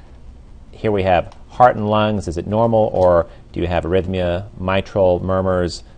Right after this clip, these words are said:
pulmonary, semilunar, or tricuspid? Uh, here we have lungs normal,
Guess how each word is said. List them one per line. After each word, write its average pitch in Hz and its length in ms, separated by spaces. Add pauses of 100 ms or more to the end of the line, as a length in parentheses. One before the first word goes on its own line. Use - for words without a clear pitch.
(120)
pulmonary, 92 500
semilunar, 90 680
or 82 160
tricuspid? - 760 (500)
Uh, 80 140
here 98 100
we 95 80
have 90 140
lungs 95 360
normal, 104 300